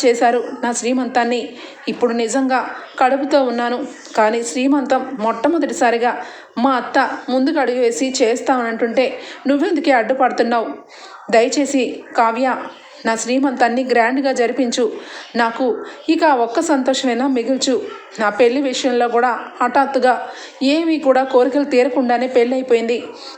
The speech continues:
ఇప్పుడైనా కనీసం నా శ్రీమంతం విషయంలో అన్నా డబ్బుల గురించి ఆలోచించద్దు అని చెప్పి స్వప్న రివర్స్లో మాట్లాడుతుంది కావ్యకి. కావ్య, "అది కాదక్క" అనే లోపల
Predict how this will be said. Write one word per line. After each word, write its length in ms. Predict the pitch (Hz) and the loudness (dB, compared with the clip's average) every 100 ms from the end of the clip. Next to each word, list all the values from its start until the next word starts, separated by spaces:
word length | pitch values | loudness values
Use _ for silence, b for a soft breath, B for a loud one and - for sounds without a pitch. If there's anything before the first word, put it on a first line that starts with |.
| - | -4
ఇప్పుడైనా 460 | 269 339 302 254 | -2 2 2 0
కనీసం 400 | 262 240 247 277 | 2 2 2 0
నా 100 | 269 | 0
శ్రీమంతం 580 | 254 233 262 294 262 254 | 0 -2 2 2 0 -2
విషయంలో 360 | 240 233 254 240 | -2 -2 0 0
అన్నా 320 | 233 247 - B B B | 0 -2 -6 B B B
డబ్బుల 240 | 262 262 370 | 2 4 2
గురించి 360 | 339 277 262 | 2 0 2
ఆలోచించద్దు 800 | 277 233 262 254 220 226 233 220 - | 2 2 0 -2 0 0 0 -2 -4
అని 120 | 233 247 | -4 -2
చెప్పి 300 | 247 226 240 | -2 -2 -2
స్వప్న 400 | - 214 240 262 | -2 -2 0 2
రివర్స్లో 480 | 220 233 - 254 | 2 0 -2 0
మాట్లాడుతుంది 580 | 247 226 226 226 220 226 | 0 0 -2 -4 -2 -4
కావ్యకి. 580 | 254 226 214 233 233 220 B B B B B | 0 0 0 0 -2 -2 B B B B B
కావ్య, 460 | 262 226 233 254 240 - | 2 2 0 -4 -4 -4
"అది 160 | 226 226 | -2 0
కాదక్క" 460 | 233 247 269 - | 0 0 -2 0
అనే 240 | 247 220 220 | 0 0 0
లోపల 440 | 214 220 233 220 | 0 0 0 0